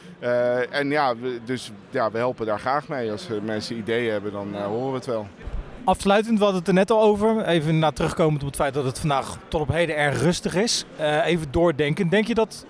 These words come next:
Speaker 2: op de lange termijn dit soort beurzen, want, eh, je kan tegenwoordig alles online doen. Je zei het inderdaad, want ik zie het ook bij, hè, ik, ik ben bijvoorbeeld heel geïnteresseerd in games. Ik zie dat gamebeurzen ook, eh, qua bezoekersaantallen afnemen.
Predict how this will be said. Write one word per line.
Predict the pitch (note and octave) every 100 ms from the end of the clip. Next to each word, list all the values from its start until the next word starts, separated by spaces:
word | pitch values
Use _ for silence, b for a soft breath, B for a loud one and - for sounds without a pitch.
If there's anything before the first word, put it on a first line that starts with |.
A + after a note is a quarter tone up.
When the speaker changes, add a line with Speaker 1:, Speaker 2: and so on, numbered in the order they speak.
| -
Speaker 2:
op | -
de | F#3+
lange | F#3 G#3
termijn | G3 F#3+ F#3 F#3
dit | E3+ F3+
soort | - F3 C3+
beurzen, | A#2+ F3 G3 -
want, | D3 C#3+
eh, | F#3 G#3
je | G3+
kan | G3
tegenwoordig | F#3 E3+ E3+ E3+
alles | F#3+ F3+
online | F#3 D#3+ E3
doen. | D#3+ D#3
Je | D3
zei | D#3
het | D#3
inderdaad, | D3+ D3
want | D3
ik | D3
zie | - D#3+
het | D3+
ook | C#3+
bij, | C3+ C3
hè, | C3+
ik, | D3 B2
ik | C#3+ - C#3
ben | C3+
bijvoorbeeld | B2+ B2+ A2+ B2
heel | C3 A2+ - B -
geïnteresseerd | D#3 - D3 D3 C3+
in | D3
games. | D#3 -
Ik | C#3
zie | D#3
dat | C#3
gamebeurzen | A2 D3 D#3 C#3+ D3 F#3
ook, | D#3 C#3+ -
eh, | C3+ A#2+
qua | - C3+
bezoekersaantallen | A#2+ C#3 D3 C#3 C#3 B2+ C3+
afnemen. | B2+ C3 B2+ C3+